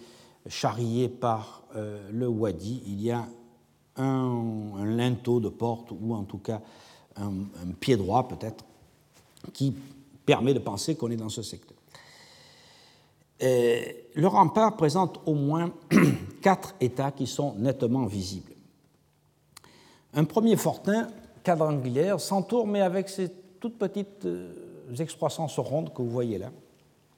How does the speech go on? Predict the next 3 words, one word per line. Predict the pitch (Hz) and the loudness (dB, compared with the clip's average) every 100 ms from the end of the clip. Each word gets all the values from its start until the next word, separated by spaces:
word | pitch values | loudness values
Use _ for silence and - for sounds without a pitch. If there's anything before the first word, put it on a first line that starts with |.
| _ _ _ - - - - - _ _ _ _ | _ _ _ -20 -20 -20 -20 -20 _ _ _ _
et | 151 147 147 135 123 120 117 - - _ _ - _ _ _ | -6 -4 -4 -4 -4 -4 -8 -14 -20 _ _ -20 _ _ _
qui, | - 196 196 175 - - | -2 2 2 0 -8 -8
euh, | 170 156 139 135 147 76 | -4 0 0 0 -4 -12